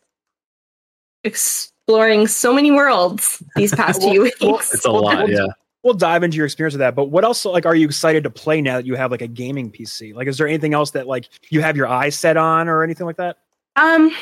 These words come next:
Speaker 1: so I did Dead by Daylight, um, which I was already playing on P S four, but, um, a lot of things weren't clo-, cross-platform in the beginning. So before, when I was playing D B D, I would just play by myself 'cause everyone had P C.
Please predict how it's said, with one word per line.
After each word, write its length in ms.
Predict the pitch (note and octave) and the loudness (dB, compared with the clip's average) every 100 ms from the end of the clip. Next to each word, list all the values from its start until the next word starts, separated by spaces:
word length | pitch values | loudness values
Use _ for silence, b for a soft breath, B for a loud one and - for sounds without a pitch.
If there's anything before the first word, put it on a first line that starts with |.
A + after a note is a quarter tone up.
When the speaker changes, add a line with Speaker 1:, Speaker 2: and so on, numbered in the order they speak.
| B | B
Speaker 1:
so 240 | - F4 E4 | -2 2 2
I 180 | D#4+ D#4 | 2 2
did 200 | F4 G4+ | 2 2
Dead 220 | - C4+ C4+ | 2 0 2
by 160 | C#4 | 0
Daylight, 840 | C4+ G#3 G3 G3+ G3 G3 G3+ G#3+ - - | 2 2 2 2 2 2 0 -4 -8 -2
um, 680 | G#3 F#3+ F3+ F3 F3+ G3+ - | 0 2 2 0 -2 -6 0
which 180 | A3 A3+ | 0 2
I 80 | |
was 160 | B3+ C#4+ | 2 4
already 280 | F4 F4+ B3 | 4 2 0
playing 320 | B3 A3+ G3+ | 0 0 2
on 160 | F#3 G3+ | 0 -2
P 240 | - F#3+ | -2 -2
S 200 | F3+ F#3+ | 0 -2
four, 540 | - F3+ F#3+ D4 F4 - | 0 2 4 2 -2 -2
but, 360 | G#3 G3+ F3+ - _ _ _ _ _ _ _ _ _ - | 0 0 0 -4 _ _ _ _ _ _ _ _ _ -2
um, 560 | F3+ D#3+ D#3+ A3 C4 - | 0 0 0 -4 -8 -2
a 60 | |
lot 180 | A3+ B3+ | 2 2
of 60 | D#4+ | 2
things 220 | C#4+ B3+ | 2 2
weren't 180 | A3+ D3+ | 2 -2
clo-, 320 | - A3+ G3 - | -2 0 0 -6
cross-platform 1080 | - F3+ G#3 - - D#3+ - - G3+ F3+ F3 | -4 -2 -2 -4 -2 -2 -2 -2 0 2 0
in 80 | F3 | -2
the 80 | F3+ | -2
beginning. 680 | E3+ F#3 F#3+ F#3 E3+ F3 | -2 0 0 0 0 -2
So 680 | F#3+ - F#3 F3+ F3 F3+ - | -4 0 2 4 4 2 -4
before, 340 | G3+ G3+ A3+ A3+ | -6 0 2 2
when 140 | G#3 | 2
I 60 | F3+ | 2
was 140 | G3 | 0
playing 260 | - G3 G3+ | 0 -2 0
D 120 | G3 | 0
B 140 | G#3 | -2
D, 460 | G3+ F#3+ F3+ F3 - | -2 -2 -2 -2 -2
I 100 | - | -2
would 120 | F#3 | -2
just 180 | G3 G3 | -4 -6
play 160 | - G3 | -2 -2
by 140 | G3 | 0
myself 640 | F#3+ F3 G3 A#3+ A#3+ A3 A3 | 0 -2 0 0 2 0 0
'cause 160 | G3+ | -2
everyone 320 | G3 G3 G3 | 0 0 0
had 240 | G3 G3 F#3 | 0 -2 -4
P 180 | - F3+ | -8 -6
C. 540 | - B3+ G#3 - A3 | -2 -2 -2 -4 -10